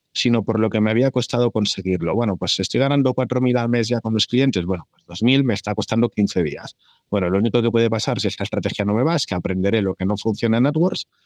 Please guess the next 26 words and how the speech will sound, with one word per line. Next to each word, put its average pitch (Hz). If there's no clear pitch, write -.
y 127
además 101
en 107
quince 104
días 110
habré 101
recuperado 104
y 135
estaré 98
otra 92
vez 98
en 110
el 95
punto 95
de 101
partida 107
en 120
el 107
que 95
puedo 101
volver 98
a 95
probar 87
cosas, -
¿no? 120
Entonces, 120